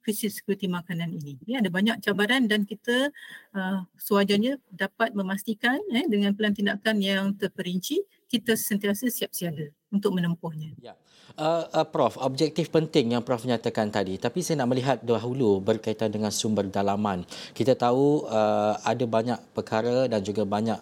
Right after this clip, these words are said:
Speaker 2: eh, sumber makanan yang kita import daripada luar negara dan sebagainya. Bagaimana untuk kita memantapkan dan juga memperkukuhkan sumber dalaman? Apa asas penting yang perlu kita ada dan, dan industri yang bagaimana yang perlu kita kembangkan sekarang ini, Prof?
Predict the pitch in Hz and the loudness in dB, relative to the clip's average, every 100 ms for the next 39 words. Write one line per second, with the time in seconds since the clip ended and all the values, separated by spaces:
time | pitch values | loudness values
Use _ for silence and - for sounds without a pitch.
0 | - 104 95 92 - 123 113 101 101 104 | -4 0 0 0 -2 0 0 -2 -2 -2
1 | 110 104 98 95 - 104 104 92 127 123 | -2 -2 -2 -4 -6 -2 -2 -2 -4 0
2 | 135 95 101 95 101 98 98 95 98 98 | 0 0 -4 -4 -2 0 0 -2 -2 -2
3 | 107 90 90 - 95 92 104 98 90 - | -2 -2 -6 -4 -2 -2 -2 -2 -4 -6
4 | - - - 180 226 226 190 127 127 127 | -14 -12 0 2 2 0 0 0 0 -2
5 | 123 120 113 113 110 113 - - 92 90 | 0 0 2 0 0 -2 -4 -4 -4 -4
6 | 98 104 107 107 110 120 113 - 117 - | -4 -2 -2 0 0 -2 -2 -2 -2 0
7 | 120 - 107 90 - 104 98 98 101 98 | -2 0 -2 -2 -4 -2 -2 -2 -2 -2
8 | 98 95 92 - 127 - - 165 - 143 | -2 -4 -4 -6 -4 -4 -4 -4 -4 -4
9 | 123 - 127 127 139 110 101 95 117 107 | -4 -4 -6 -2 -2 0 -2 -4 -4 -4
10 | 107 110 101 95 107 170 190 - - - | -6 -4 -2 0 2 0 -2 -10 -16 -12
11 | 120 151 143 147 139 123 143 139 - 151 | 0 2 2 -2 -4 0 0 0 -2 -4
12 | 143 139 - 165 147 131 131 135 135 143 | -2 -2 -4 -2 0 0 -2 -2 -4 -2
13 | 107 101 113 113 107 - - 107 113 123 | -2 -2 -2 -4 -6 -6 -4 -4 -4 -6
14 | 113 107 92 - 104 95 98 90 - 80 | -4 -4 -4 -6 -4 -4 -4 -6 -6 -8
15 | 78 | -8